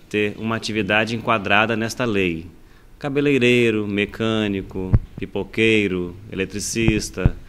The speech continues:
comércio de roupas, enfim, diversos, diversas atividades na área de indústria, comércio e serviços. Basta trazer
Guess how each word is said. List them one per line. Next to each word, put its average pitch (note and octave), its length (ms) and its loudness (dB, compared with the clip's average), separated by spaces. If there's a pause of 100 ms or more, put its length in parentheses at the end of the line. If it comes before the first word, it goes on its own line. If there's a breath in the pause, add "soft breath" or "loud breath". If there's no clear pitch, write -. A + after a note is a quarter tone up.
(320 loud breath)
comércio A2+ 600 2
de F2+ 120 -4
roupas, G#2 560 0
enfim, B2 400 -2
diversos, C#3 880 -4 (380 loud breath)
diversas C3 400 0
atividades A#2 600 0
na A2+ 120 0
área A2 180 2
de G#2+ 300 -4
indústria, C#3+ 520 -2
comércio B2 760 -2
e B2 40 -2
serviços. F#2 920 -4 (340 loud breath)
Basta B2 480 2
trazer F#2+ 600 0